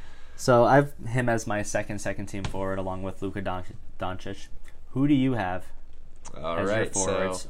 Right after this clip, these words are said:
Speaker 1: on your second
Speaker 2: we
Speaker 1: team?
Speaker 2: have two different. So, we have an entirely different second team if you're just talking guards and forwards and center slots.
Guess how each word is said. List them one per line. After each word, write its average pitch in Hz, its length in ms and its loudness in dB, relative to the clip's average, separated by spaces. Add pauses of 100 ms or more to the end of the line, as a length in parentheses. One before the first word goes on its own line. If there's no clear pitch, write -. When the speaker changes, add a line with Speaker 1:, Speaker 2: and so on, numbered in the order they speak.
(320)
Speaker 1:
on 104 160 -4
your 104 120 -2
second 95 120 -4
Speaker 2:
we 139 100 2
Speaker 1:
team? 139 100 4
Speaker 2:
have 107 520 4 (440)
two 92 680 0 (400)
different. 95 680 -4 (480)
So, 120 180 0
we 147 200 0
have 208 460 4 (1500)
an 110 160 -2
entirely 110 640 2
different 104 320 0
second 98 380 0
team 98 320 -2
if 82 200 -4
you're 85 80 -2
just 82 260 -4
talking 85 420 0
guards 78 420 -2
and 76 140 -6
forwards 78 720 -4
and 80 260 -4
center 90 320 -2
slots. - 600 -4